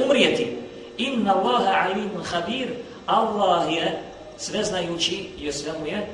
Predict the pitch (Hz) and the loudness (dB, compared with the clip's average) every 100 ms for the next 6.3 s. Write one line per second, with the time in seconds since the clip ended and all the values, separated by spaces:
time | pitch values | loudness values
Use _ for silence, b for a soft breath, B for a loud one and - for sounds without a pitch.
0 | - - - 151 151 143 131 - - - | -12 -16 -6 0 4 4 2 -2 -6 -12
1 | - - - - - - - - - - | -16 -18 -20 -20 -20 -20 -20 -20 -20 -20
2 | - - - - - - - - 226 220 | -20 -20 -20 -20 -20 -20 -14 -2 2 4
3 | 226 196 185 190 - - - - - - | 2 0 0 0 -2 -8 -10 -14 -16 -2
4 | 165 143 127 117 127 127 117 - - - | 0 2 0 -2 -6 -6 -6 -10 -16 -18
5 | - - - - - - - - 170 - | -18 -20 -20 -20 -20 -20 -20 -8 -6 -4
6 | 208 180 175 | -2 -2 -2